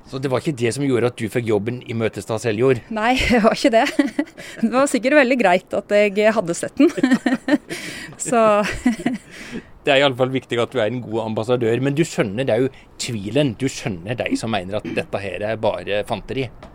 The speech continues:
Speaker 2: Ja, selvfølgelig, jeg skjønner det. Og det blir jo litt sånn, eh, at en tenker at, eh, det må jo være noe der, liksom, når det er så mange som se-, eh, sett den. Det er jo vanskelig å tro på ting som man, som er helt unaturlig å tro på. Det skjønner jeg veldig godt.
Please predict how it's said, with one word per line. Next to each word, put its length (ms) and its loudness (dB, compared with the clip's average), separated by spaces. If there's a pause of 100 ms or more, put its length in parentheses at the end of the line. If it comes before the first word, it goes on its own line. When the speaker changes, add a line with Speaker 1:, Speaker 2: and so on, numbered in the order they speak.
(160)
Speaker 2:
Ja, 100 8
selvfølgelig, 640 0
jeg 140 -4
skjønner 260 0
det. 120 2 (360)
Og 140 0
det 100 4
blir 160 2
jo 160 6
litt 160 0
sånn, 320 -2
eh, 320 0
at 160 -6
en 80 -4
tenker 400 -4
at, 240 -6
eh, 300 0 (420)
det 160 8
må 160 4
jo 80 6
være 400 6
noe 260 -4
der, 220 6
liksom, 320 4
når 160 0
det 60 6
er 80 -2
så 80 -2
mange 100 -4
som 160 -8
se-, 160 -6
eh, 160 -2
sett 240 -10
den. 160 2 (560)
Det 80 0
er 160 6
jo 140 6
vanskelig 420 -2
å 80 -4
tro 180 -4
på 160 -6
ting 220 -6
som 160 -6
man, 200 -4
som 220 -8
er 220 -4
helt 240 -4
unaturlig 600 -4
å 80 -6
tro 180 -6
på. 100 -2 (760)
Det 100 -10
skjønner 280 -6
jeg 100 -6
veldig 180 -10
godt. 200 -16